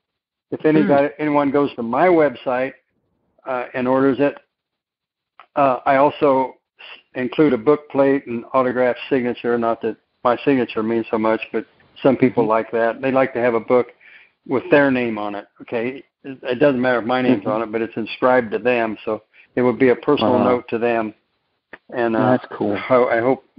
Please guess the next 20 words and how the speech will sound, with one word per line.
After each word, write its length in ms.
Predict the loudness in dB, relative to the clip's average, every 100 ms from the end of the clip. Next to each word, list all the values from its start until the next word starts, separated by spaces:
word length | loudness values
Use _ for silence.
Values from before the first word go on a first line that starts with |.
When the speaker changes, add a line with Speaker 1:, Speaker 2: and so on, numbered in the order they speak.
| -2
Speaker 1:
yeah. 180 | 2 4
Speaker 2:
So 80 | 4
Speaker 1:
So 20 |
Speaker 2:
your, 240 | 4 2 0
Speaker 1:
it's 80 |
just 160 | -2 -2
Speaker 2:
your 140 | 0
Speaker 1:
about 300 | 2 0 0
help-, 120 | 0 0
Speaker 2:
website 160 | 2
is 120 | 0
Speaker 1:
helping 260 | -4 -10 -18
people. 140 | -8
Speaker 2:
think 260 | -2 -2 -4 0
art 320 | 2 2 0 -6
and 280 | -2 0 0
music 360 | 0 0 -4 -2
dot 200 | 0 0
com. 320 | 0 -6 -6 -12 _ _ _ _ _ _ _ _ _ _ _ -4
Speaker 1:
Yep, 220 | -4